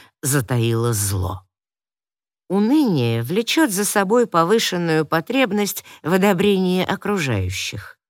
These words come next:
Без него сразу кажется, что никто вас не любит. Не поддавайтесь таким мыслям. Скорее всего, вы сами себе вредите.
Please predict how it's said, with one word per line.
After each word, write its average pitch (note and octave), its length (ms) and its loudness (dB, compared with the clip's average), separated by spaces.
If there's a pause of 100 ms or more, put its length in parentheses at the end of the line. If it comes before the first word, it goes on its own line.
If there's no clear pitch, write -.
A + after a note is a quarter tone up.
(360)
Без A#3+ 240 2
него C#4+ 320 2
сразу G3 420 0
кажется, F#3 640 -2
что D#3+ 240 -4
никто G3 480 -2
вас F3 320 -2
не B2+ 180 -2
любит. F#2+ 480 -4 (1040)
Не G3 160 0
поддавайтесь E3 880 -4
таким G#2+ 360 -8
мыслям. G2 640 -4 (420)
Скорее B3+ 480 0
всего, B2+ 480 -4 (260)
вы G3 180 0
сами C3 540 0
себе G2+ 420 -4
вредите. G2 800 -6